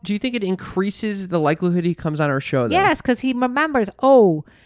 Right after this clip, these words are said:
Speaker 1: Oh, y-,
Speaker 2: this
Speaker 1: oh,
Speaker 2: was,
Speaker 1: that one?
Speaker 2: this
Speaker 1: Yeah,
Speaker 2: was
Speaker 1: that's the annoying ass motherfucker.
Speaker 2: Yeah, and I wanna be on her show because
Speaker 1: <laughs>
Speaker 2: she,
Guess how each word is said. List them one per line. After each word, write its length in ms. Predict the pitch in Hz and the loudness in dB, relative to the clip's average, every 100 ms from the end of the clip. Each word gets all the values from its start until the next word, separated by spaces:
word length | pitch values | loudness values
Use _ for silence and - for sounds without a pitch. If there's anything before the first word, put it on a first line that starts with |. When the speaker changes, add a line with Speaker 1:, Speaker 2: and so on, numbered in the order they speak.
| - | -4
Speaker 1:
Oh, 180 | 247 247 | 4 4
y-, 100 | 196 190 | 2 -2
Speaker 2:
this 140 | 262 | 2
Speaker 1:
oh, 100 | 247 | 6
Speaker 2:
was, 80 | 226 | 6
Speaker 1:
that 200 | 190 254 | 6 6
one? 80 | 330 | 4
Speaker 2:
this 120 | 339 | 4
Speaker 1:
Yeah, 80 | 277 | 4
Speaker 2:
was 80 | 269 | 4
Speaker 1:
that's 200 | 254 269 | 4 2
the 60 | 254 | 0
annoying 520 | 214 202 277 294 220 | 2 4 4 4 2
ass 200 | 175 151 | 0 0
motherfucker. 720 | - 160 - 185 208 196 147 | -6 -8 0 4 4 4 0
Speaker 2:
Yeah, 60 | 135 | 2
and 100 | 220 | 4
I 100 | 247 | 4
wanna 220 | 277 262 | 4 0
be 200 | 196 269 | 0 0
on 120 | 233 208 | 0 0
her 140 | 233 | -2
show 360 | - 285 170 165 | -2 -4 -2 2
because 420 | 302 - 269 427 | 2 4 6 6
Speaker 1:
<laughs> 20 | |
Speaker 2:
she, 180 | 427 302 | 6 4